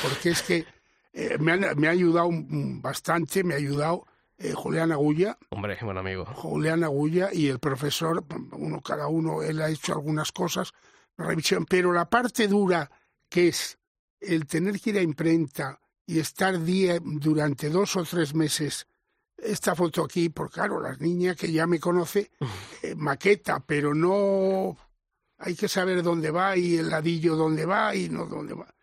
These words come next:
Speaker 1: Tiene mucho trabajo,
Speaker 2: Y te
Speaker 1: la
Speaker 2: voy a,
Speaker 1: verdad.
Speaker 2: te, te voy a poner en un aprieto, porque claro, esto es como decir, ¿a, a qué hijo quieres más? Pero de todas estas veintinueve agendas que has sacado,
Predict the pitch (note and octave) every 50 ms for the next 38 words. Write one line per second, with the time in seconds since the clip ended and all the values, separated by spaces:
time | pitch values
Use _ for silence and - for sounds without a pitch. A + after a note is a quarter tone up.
0 | _ _ _ - - - - - G3 F#3+ F#3+ F3 E3 D3+ - - C#3 - - -
1 | - - - - - - - - - A2 A2+ A#2 A#2+ C3+ D3+ D3 F3 F#3 F#3+ G3
2 | - - C#3 D3+ E3 F3 G#3+ G3+ F#3 E3 D#3 C3 A#2 G#2 B2 C#3+ D3+ A#2+ A2 G2
3 | F#2+ G#2+ G#2+ G2+ G2+ G#2 C3+ C#3+ B2+ G#2+ A2 - - C#3 - - C#3 C3+ C3 C3
4 | B2 - C3+ C3+ C#3+ C#3 B2+ B2+ C3 E2+ E2 D#2 C#2+ G2+ G#2+ E2 G#2+ A2+ G#2+ G2
5 | - - B2 - C#3 A#2 G#2+ G#2+ F#2+ G2 G#2 B2 C3 A2 - - - - - -
6 | - - _ _ - A#2 A2+ A#2+ A2+ - - - B2+ B2 A2+ G2+ A#2+ G#2+ A2 C#3
7 | D#3 E3 - - F3 - - F3 E3 D3+ C#3 C#3 C#3+ C3+ C3+ B2 - C3+ A#2 B2
8 | C3 C#3 C#3+ C3+ - - C3+ C3 C3 B2+ B2 A#2 - - - B2 A#2 A#2+ A#2+ A#2+
9 | - - - - - - - B2+ A2+ G#2 - B2 B2+ A#2 A#2 A#2 A2